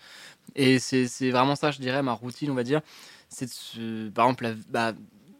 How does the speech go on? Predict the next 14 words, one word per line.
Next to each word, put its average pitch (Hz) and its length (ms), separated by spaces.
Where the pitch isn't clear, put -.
toujours 147 240
avoir 139 140
cette - 140
vision 127 260
en 120 60
tête - 240
et 131 40
puis 123 140
la 120 100
veille, 127 360
bah, 113 140
me 131 120
calmer, 123 600
euh, 98 520